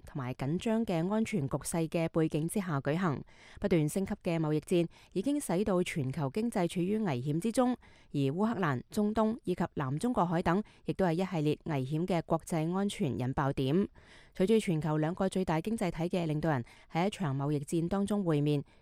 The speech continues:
一場棘手嘅峰會即將拉開帷幕。美國總統特朗普威脅話，要將價值兩千億美元嘅從中國進口商品嘅關稅從百分之十提高到百分之二十五。佢仲警告話，如果唔能夠就貿易失衡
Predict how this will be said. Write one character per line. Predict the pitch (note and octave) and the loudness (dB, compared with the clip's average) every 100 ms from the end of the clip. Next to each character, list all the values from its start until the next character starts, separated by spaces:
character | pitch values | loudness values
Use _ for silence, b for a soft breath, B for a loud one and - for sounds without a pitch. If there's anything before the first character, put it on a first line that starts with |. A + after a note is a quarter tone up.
| b | b
一 | G#3+ | -6
場 | F#3 B2+ | -2 -2
棘 | C3 G3+ | -2 -4
手 | - D3 | -2 -2
嘅 | F3 D#3+ | 0 -2
峰 | G3+ G3 | -2 0
會 | D3+ F3+ | 4 4
即 | G#3+ | 2
將 | - G#3+ | -2 -2
拉 | G#3+ G3+ | 0 0
開 | G3+ G#3+ | 0 0
帷 | F3+ B2 | 0 0
幕。 | C#3+ C#3+ - _ - | 2 2 0 _ 0
美 | G#3 | 2
國 | |
總 | G#3+ A#3 | 2 0
統 | B3+ | 0
特 | G3+ | 2
朗 | D#3+ F3 | 2 2
普 | F3+ | 0
威 | G#3 F#3+ | 2 2
脅 | D#3+ | 4
話， | D3+ D3+ B B | 4 4 B B
要 | G3 | -2
將 | A#3+ B3 B3 | 0 0 0
價 | F3 F3 | 0 2
值 | F3 - | 0 -2
兩 | D3+ C#3 E3+ | -2 0 -2
千 | A#3+ A#3+ | -2 -4
億 | - | -2
美 | C#3 | -4
元 | D3+ C3+ | 0 0
嘅 | B2+ D#3 B B - | 2 0 B B -6
從 | D#3 C#3 D3+ | -2 -2 -2
中 | A3 | -2
國 | A3 F3+ | 0 0
進 | F3 E3 | 0 0
口 | D3+ F3 | 0 0
商 | - D#3 | 0 0
品 | E3+ | 0
嘅 | F3+ E3+ | -2 -2
關 | F#3+ G3 | 0 0
稅 | - D#3 D#3 B B | 4 4 2 B B
從 | - E3 | 0 2
百 | F3 G#3 | 2 0
分 | G3 | 0
之 | C4+ | -2
十 | C4+ E3 - - | 0 0 -2 -8
提 | - C#3+ | -2 0
高 | G3 | 2
到 | G#3+ D#3+ | 2 2
百 | D#3+ D3+ | 0 -2
分 | C#3 | -2
之 | E3 | 0
二 | F#3+ F#3+ C3+ | 0 0 -2
十 | - | -2
五。 | - A#2+ C#3+ - b b b | -4 -2 -2 -4 b b b
佢 | - | -2
仲 | D3+ C#3 | 0 0
警 | D3+ | 0
告 | D#3 | 2
話， | D3+ C#3+ B B - | 4 2 B B -2
如 | D#3+ | 2
果 | E3+ G#3 - D3+ | 4 2 0 -2
唔 | D3 | 0
能 | D3 D3+ | 0 0
夠 | F#3 G3 | 0 2
就 | F#3 E3 | 2 2
貿 | E3+ E3 | 2 2
易 | E3+ | 2
失 | E3+ A#3+ | 0 -2
衡 | G3 | -2